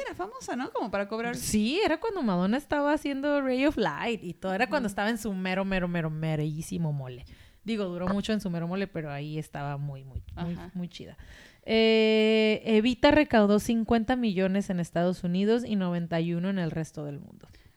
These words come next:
Speaker 2: En
Speaker 1: Ah,
Speaker 2: total,
Speaker 1: sí le, sí le
Speaker 2: ciento cuarenta y un millones
Speaker 1: sale.
Speaker 2: de dólares la película. ¿Sí le salió?
Speaker 1: ¿Y les costó cuánto?
Speaker 2: Cincuenta y cinco era el presupuesto que ellos tenían.
Speaker 1: Ah, entonces, eh, ganaron cuarenta, ¿no?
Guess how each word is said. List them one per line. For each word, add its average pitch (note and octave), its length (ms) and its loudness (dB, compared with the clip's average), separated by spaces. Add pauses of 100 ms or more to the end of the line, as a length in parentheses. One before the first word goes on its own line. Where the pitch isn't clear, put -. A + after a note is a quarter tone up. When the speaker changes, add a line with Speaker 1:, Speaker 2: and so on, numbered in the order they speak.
(120)
Speaker 2:
En F3+ 120 -10
Speaker 1:
Ah, E3 40 -14
Speaker 2:
total, F#3 260 -4
Speaker 1:
sí - 0 -
le, F#3+ 60 0
sí A#3 120 0
le G3+ 60 4
Speaker 2:
ciento A3 160 2
cuarenta G3+ 300 2
y F3 80 0
un E3+ 80 -4
millones E3+ 340 -4
Speaker 1:
sale. E3 140 -4
Speaker 2:
de D#3+ 60 -6
dólares D#3+ 380 -12
la - 80 -10
película. - 400 -20
¿Sí - 180 -8
le A3 120 -6
salió? A3 380 -10
Speaker 1:
¿Y G#3+ 100 -6
les G3+ 160 -6
costó A3 300 -8
cuánto? C4 340 -6 (300)
Speaker 2:
Cincuenta F3+ 500 -4
y D#3+ 60 -2
cinco G3 300 -2
era E3+ 100 0
el E3+ 60 -2
presupuesto D#3 520 -10
que - 80 -14
ellos C#3 160 -12
tenían. - 320 -18 (380)
Speaker 1:
Ah, F#3 100 -4
entonces, F#3 640 -8
eh, E3+ 260 -6
ganaron E3+ 640 -8
cuarenta, F3 480 -8
¿no? D4 140 -10